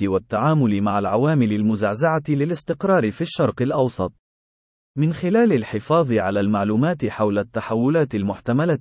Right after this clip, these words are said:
في القوة والصراعات والديناميكيات الإقليمية، يمكن لإسرائيل تعديل سياساتها واستراتيجياتها وفقًا لذلك،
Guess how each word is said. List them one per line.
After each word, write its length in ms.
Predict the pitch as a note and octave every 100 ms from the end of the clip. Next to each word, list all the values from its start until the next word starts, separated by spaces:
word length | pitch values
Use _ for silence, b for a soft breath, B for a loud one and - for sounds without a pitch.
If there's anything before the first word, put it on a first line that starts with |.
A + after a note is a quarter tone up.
| G#2+
في 140 | -
القوة 580 | A2 - F#3+ G#2+ - G#2 - _ _ -
والصراعات 760 | A2+ - A2+ A2 A2 C#3+ F3 C3+ B2+ - _ G#2
والديناميكيات 1040 | G#2 G2+ A2+ A2+ A2 G#2+ A#2 C#3 F3 A2+
الإقليمية، 920 | F#2+ G#2 - G#2+ B2+ F3 D#3 D3+ C#3 - _ _ -
يمكن 440 | A#3 A3+ C3+ A2
لإسرائيل 760 | G#2 G#2 G#2+ A2+ A2+ D3+ F3 G#2+
تعديل 540 | G#2+ G#2 A#2 F3 A#2+
سياساتها 760 | G2 G#2 G2+ - E3+ D3+ A#2+ G#2
واستراتيجياتها 1200 | G2 F#2+ A2 G2 G#2 G#2+ G2 A#2 D#3+ D#3+ A2+ G2+
وفقًا 380 | A2 B2 - C#3+
لذلك، 680 | A2 G#2 C#3+ C#3+ A2 G#2+